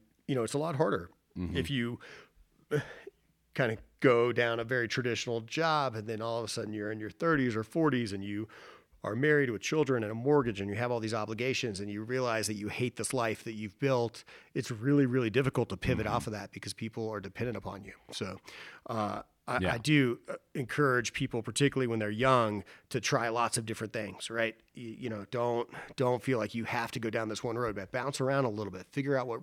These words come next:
Speaker 1: really excites you, because that is the time of life where you can fail and you can take risk and, uh, you know, you can create some luck and, and magic along the way by, by being dynamic and working really hard and,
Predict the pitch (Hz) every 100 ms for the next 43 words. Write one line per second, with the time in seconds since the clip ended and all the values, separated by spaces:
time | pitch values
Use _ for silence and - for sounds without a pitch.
0 | 151 127 143 135 120 - 127 131 - 95
1 | 92 120 107 127 139 127 131 123 123 123
2 | 127 113 - 123 107 - - - 139 139
3 | 156 190 156 120 101 101 101 98 - 139
4 | 151 135 131 - 139 120 - 110 104 -
5 | - - - 123 107 98 107 143 123 117
6 | 117 - 127 - 135 131 139 135 120 127
7 | 120 - - 160 127 123 117 113 113 110
8 | - 120 110 104 127 147 123 120 107 104
9 | - - _ _ 110 104 104 101 - _
10 | _ _ 135 127 113 104 107 113 107 -
11 | 110 117 117 113 113 104 104 110 107 104